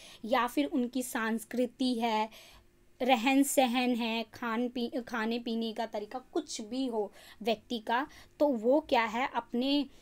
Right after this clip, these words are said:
चीज़ों को बना के रख सकता है, ऐसा नहीं है तो उनको मना किया जाएगा। मान लो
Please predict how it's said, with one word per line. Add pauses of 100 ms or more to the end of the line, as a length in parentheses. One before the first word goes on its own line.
(200)
चीज़ों
को
बना
के
रख
सकता
है,
ऐसा
नहीं
है
तो
उनको
मना
किया
जाएगा। (320)
मान
लो